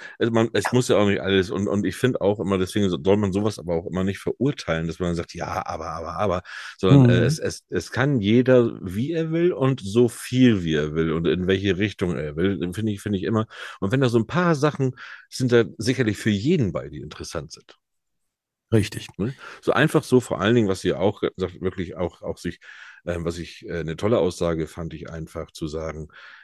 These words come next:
Speaker 1: ich, ähm, ich hab nie wieder keine Zeit, sondern wenn ich
Speaker 2: Ja.
Speaker 1: mir, wenn ich, äh, Zeit haben möchte, dann nehme ich mir sie einfach auch.
Speaker 2: Ich nehme, ich brauche mir gar keine Zeit nehmen, weil ich hab sie ja. Wo soll ich sie, ne? Wenn ich
Speaker 1: Ja,
Speaker 2: mir Zeit
Speaker 1: richtig.
Speaker 2: nehme,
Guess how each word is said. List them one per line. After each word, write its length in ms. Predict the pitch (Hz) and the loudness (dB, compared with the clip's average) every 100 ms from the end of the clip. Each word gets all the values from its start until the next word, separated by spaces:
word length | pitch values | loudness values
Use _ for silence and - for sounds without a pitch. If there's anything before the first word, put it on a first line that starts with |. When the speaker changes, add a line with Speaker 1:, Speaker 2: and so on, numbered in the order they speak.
| _ | _
Speaker 1:
ich, 460 | - - - - - | -12 -12 -14 -16 -12
ähm, 560 | 82 78 78 71 71 76 _ _ _ _ _ | -10 -10 -12 -14 -18 -20 _ _ _ _ _
ich 180 | - 98 | -6 -6
hab 240 | - - | -8 -10
nie 500 | 92 95 101 104 92 | -6 -2 0 0 0
wieder 320 | 92 87 82 | -2 -2 -2
keine 440 | 80 - 92 85 80 | -4 -6 -6 -6 -10
Zeit, 460 | - - 101 85 | -10 -4 -4 -4
sondern 540 | - 92 90 87 80 80 | -4 -2 0 -2 -4 -2
wenn 120 | 101 | 0
ich 100 | 104 | 4
Speaker 2:
Ja. 140 | 107 - | 2 0
Speaker 1:
mir, 200 | 95 92 - - | 0 0 -2 0
wenn 160 | 104 | 2
ich, 140 | 92 - - - - | 2 -4 -18 -18 -4
äh, 180 | 90 | -4
Zeit 340 | - - 98 85 | -4 -2 -4 -2
haben 380 | 87 80 85 95 | -6 -6 -4 0
möchte, 460 | 127 - - 95 | 2 0 -2 -2
dann 380 | - 92 90 87 | 0 -4 -4 -4
nehme 340 | - 95 147 101 | -4 0 2 0
ich 180 | - - | -4 -12
mir 140 | 69 | -12
sie 200 | 76 - | -12 -10
einfach 400 | 60 - - - | -10 -12 -20 -18
auch. 220 | - - _ _ - | -16 -16 _ _ -6
Speaker 2:
Ich 180 | 104 123 | 2 8
nehme, 180 | 127 | 8
ich 80 | 127 | 8
brauche 180 | 139 147 | 6 8
mir 80 | 151 | 8
gar 100 | 139 | 8
keine 140 | 131 | 6
Zeit 220 | - 123 | 6 4
nehmen, 220 | 123 139 151 | 8 8 8
weil 100 | 147 | 6
ich 120 | 143 | 4
hab 120 | 202 | 0
sie 180 | - 98 | 4 2
ja. 240 | 82 85 - _ | 2 -2 -10 _
Wo 120 | - 113 | 4 6
soll 160 | 117 | 6
ich 80 | 120 | 4
sie, 120 | 113 | 2
ne? 220 | 110 156 170 - | 6 6 4 -2
Wenn 180 | 113 120 | 6 8
ich 80 | |
Speaker 1:
Ja, 60 | 127 | 8
Speaker 2:
mir 60 | 120 | 6
Zeit 220 | 98 117 | 4 6
Speaker 1:
richtig. 20 | |
Speaker 2:
nehme, 260 | 123 139 | 8 8